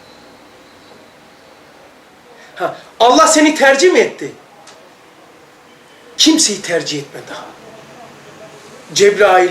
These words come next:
Mikail, İsrafil, Azrail ve bütün mahlukatı, on sekiz bin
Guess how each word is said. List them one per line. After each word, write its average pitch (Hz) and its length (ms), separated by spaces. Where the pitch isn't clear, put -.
Mikail, 185 440
İsrafil, 180 560
Azrail 196 500
ve 208 120
bütün 247 220
mahlukatı, 175 600
on 214 100
sekiz 240 340
bin 220 100